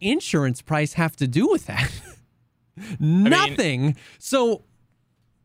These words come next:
Speaker 1: so,
Speaker 2: But,
Speaker 1: so
Speaker 2: but
Speaker 1: what?
Speaker 2: if,
Speaker 1: So
Speaker 2: if
Speaker 1: it's
Speaker 2: you pay more for insurance, then you're gonna have less money, and that's gonna slow you down.
Speaker 1: Yeah.
Speaker 2: That's the logic. It's bad logic.
Speaker 1: It, yeah, it's bad logic. It's, it's, it's,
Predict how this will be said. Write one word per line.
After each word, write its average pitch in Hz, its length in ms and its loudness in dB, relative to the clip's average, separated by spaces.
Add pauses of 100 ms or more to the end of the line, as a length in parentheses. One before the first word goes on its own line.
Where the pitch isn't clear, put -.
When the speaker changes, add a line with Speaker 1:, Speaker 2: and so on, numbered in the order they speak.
(160)
Speaker 1:
so, 220 320 2
Speaker 2:
But, 180 160 2
Speaker 1:
so 220 140 2
Speaker 2:
but 180 160 4
Speaker 1:
what? 214 160 4
Speaker 2:
if, 190 80 -10
Speaker 1:
So 208 240 0
Speaker 2:
if 208 60 2
Speaker 1:
it's 190 80 -2
Speaker 2:
you 214 60 -4
pay 240 260 -2
more 233 260 0
for 220 200 -2
insurance, 208 680 -4
then 175 200 -4
you're 185 120 -2
gonna 190 160 -2
have 165 160 -4
less 175 260 -4
money, 185 360 -4
and 147 120 -4
that's 165 160 -2
gonna 156 180 -6
slow 147 280 -2
you 139 160 -2
down. 101 340 -2 (1300)
Speaker 1:
Yeah. 98 220 -6
Speaker 2:
That's 156 200 -2
the 202 80 0
logic. 185 480 0
It's 143 180 -4
bad 156 300 -2
logic. 117 360 0
Speaker 1:
It, 127 60 0
yeah, 117 220 2
it's 113 120 -4
bad 113 260 -2
logic. 104 460 -2
It's, 139 200 -8
it's, 139 300 -4
it's, 131 380 -8